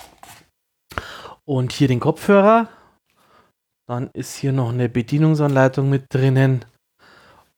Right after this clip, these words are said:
Und das war's auch schon wieder.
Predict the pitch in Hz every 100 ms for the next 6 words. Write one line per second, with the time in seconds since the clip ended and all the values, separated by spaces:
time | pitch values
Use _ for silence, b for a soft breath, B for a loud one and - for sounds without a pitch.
0 | _ 113 113 110 110 110 - - 107 107
1 | 113 110 110 120 - 123 - 139 139 160
2 | 135